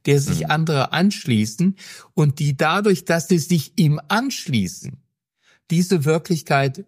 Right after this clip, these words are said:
Speaker 1: „We shall make America great again“, auch
Speaker 2: Mhm.
Speaker 1: realisieren, ja. Da entsteht durch die Wahrheitsaussage selber eine dynamische Wirklichkeit.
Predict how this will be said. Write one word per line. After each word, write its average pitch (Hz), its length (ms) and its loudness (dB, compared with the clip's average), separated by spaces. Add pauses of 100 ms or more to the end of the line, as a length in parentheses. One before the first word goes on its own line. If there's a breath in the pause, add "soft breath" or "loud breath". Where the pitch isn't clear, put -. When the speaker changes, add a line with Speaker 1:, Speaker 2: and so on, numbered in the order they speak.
Speaker 1:
„We 160 600 4
shall 131 400 0
make 120 320 0
America 113 500 -2
great 92 340 -4
again“, 80 400 -10 (560 soft breath)
auch 190 360 0
Speaker 2:
Mhm. 185 60 -4
Speaker 1:
realisieren, 160 880 2 (140)
ja. 127 260 -2 (300 loud breath)
Da 160 120 2
entsteht 180 760 -2 (680)
durch 247 480 0 (320)
die - 220 -12 (720)
Wahrheitsaussage 143 960 -2
selber 151 560 -2 (340 loud breath)
eine 147 320 2
dynamische 135 800 0
Wirklichkeit. 120 720 -8